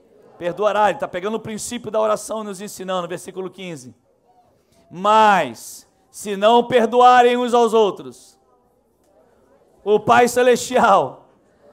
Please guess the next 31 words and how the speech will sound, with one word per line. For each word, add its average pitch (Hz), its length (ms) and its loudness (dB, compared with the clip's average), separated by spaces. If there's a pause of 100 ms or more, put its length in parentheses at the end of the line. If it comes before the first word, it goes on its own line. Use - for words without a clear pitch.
(120)
não 254 460 4
lhes 262 260 -4
perdoará 214 960 0 (1160)
as 135 220 -6
ofensas." 101 800 -18 (340)
Se 156 200 -18
tem 180 140 -6
alguém 180 280 -6
aqui 175 220 -16
que 170 120 -18
nunca 180 280 -14
perdoou 170 400 -10
alguém, 143 640 -8 (260)
o 143 100 -14
Pai 147 280 -8
também 143 200 -12
não 139 120 -14
te 131 120 -20
perdoa. 101 520 -14 (1160)
Que 175 120 -16
isso? 180 440 -10 (720)
Foi 123 180 -16
Jesus 123 420 -14
que 185 120 -20
disse. 143 380 -20 (1700)
Não 117 140 -18
sou 151 180 -12
eu 139 120 -6
que 139 60 -20
tô 120 80 -18
falando. 92 380 -16